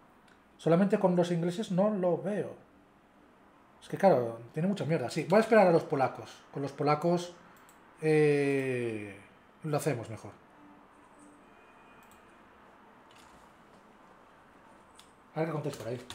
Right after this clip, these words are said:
Eh, las partidas que he jugado desde la serie del D L C no he visto todavía de Dinamarca, ni Noruega, Noruega y Suecia. Yo sí.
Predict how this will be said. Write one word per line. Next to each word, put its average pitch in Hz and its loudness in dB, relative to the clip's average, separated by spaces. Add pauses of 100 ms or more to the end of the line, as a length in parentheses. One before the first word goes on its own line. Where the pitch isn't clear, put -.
(1080)
Eh, 165 -4
las 156 -12
partidas 196 -6
que 208 -8
he 220 -8
jugado 208 -6
desde 156 -10
la 151 -10
serie 175 -10
del 180 -8
D 175 -6
L 160 -6
C 180 -10
no 175 -8
he - -6
visto 170 -12
todavía 165 -6
de 151 -6
Dinamarca, 147 -10
ni 151 -12
Noruega, 151 -12
Noruega 151 -8
y 139 -14
Suecia. 135 -10
Yo 202 -2
sí. 196 -10